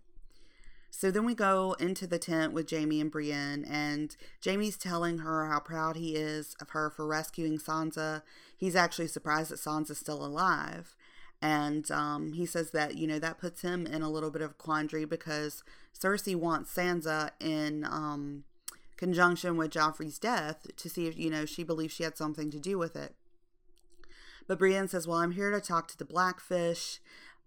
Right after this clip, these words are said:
Um, Sansa needs his help to regain Winterfell. She wants to take her seat as the Lady of Winterfell."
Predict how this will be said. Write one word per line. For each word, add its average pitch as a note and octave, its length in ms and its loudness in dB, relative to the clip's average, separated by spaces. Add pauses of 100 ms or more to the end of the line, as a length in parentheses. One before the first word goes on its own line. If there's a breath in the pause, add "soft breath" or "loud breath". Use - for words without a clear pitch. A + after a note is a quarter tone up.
(140)
Um, D#3 280 2
Sansa F#3 460 2
needs D#3+ 260 2
his D3+ 220 -4
help F#3 540 0
to E3 180 0
regain D3+ 540 0
Winterfell. E3+ 680 0
She E3 140 -6
wants D3 240 -4
to D#3+ 100 -6
take D#3 260 -4
her D#3+ 140 -4
seat F3 420 -4 (360 loud breath)
as D#3 180 0
the D#3 100 -2
Lady E3+ 320 4
of D#3+ 120 0
Winterfell." D#3 840 -2